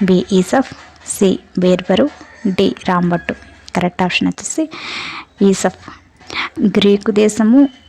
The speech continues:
యునాని, యునాను అనేసి మనకి బ్రాకెట్లో కూడా ఇచ్చాడు, అది గ్రీకు యునాను అన్న ఒక్కటే ఉన్నట్టుంది. సరే,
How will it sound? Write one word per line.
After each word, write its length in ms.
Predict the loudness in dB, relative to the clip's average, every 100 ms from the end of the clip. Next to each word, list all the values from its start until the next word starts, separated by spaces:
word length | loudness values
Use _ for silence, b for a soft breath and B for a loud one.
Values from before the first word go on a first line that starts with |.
| -4
యునాని, 720 | 0 2 4 4 4 4 2 -4 B B B B B -8 -2
యునాను 480 | 2 4 4 4
అనేసి 580 | 4 2 0 -2 -2 -2 0
మనకి 260 | -2 -2 -4
బ్రాకెట్లో 440 | -2 -2 -2 -4 -2
కూడా 180 | 0
ఇచ్చాడు, 520 | -2 -4 -4 -6 -6 -10 _ _ -12 -4
అది 180 | -2 -2
గ్రీకు 580 | 0 -2 -2 -4 -6 -4
యునాను 440 | -2 0 0 0
అన్న 200 | 0 2
ఒక్కటే 440 | 0 0 -6 -6 -4
ఉన్నట్టుంది. 540 | -2 -4 -8 -12 -14 -18 -20 _ B B B B B B _
సరే, 320 | -12 -10 -10